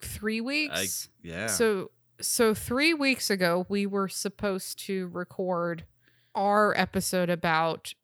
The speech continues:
Speaker 1: Unsolved Mysteries season seven. Is this episode three or four?
Speaker 2: Uh,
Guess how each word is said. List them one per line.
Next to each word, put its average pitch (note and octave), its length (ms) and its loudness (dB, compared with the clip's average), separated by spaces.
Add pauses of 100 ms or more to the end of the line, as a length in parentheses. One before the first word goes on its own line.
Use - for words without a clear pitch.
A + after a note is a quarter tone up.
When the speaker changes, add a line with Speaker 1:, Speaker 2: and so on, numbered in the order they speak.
(160)
Speaker 1:
Unsolved F#3+ 440 0
Mysteries F3 580 -4
season F#3 480 -4
seven. F3 340 -6
Is E3 160 -8
this E3+ 140 -10
episode B3 500 -8
three A3 160 -8
or E3+ 80 -6
four? - 460 -10 (1040)
Speaker 2:
Uh, G#2+ 520 -4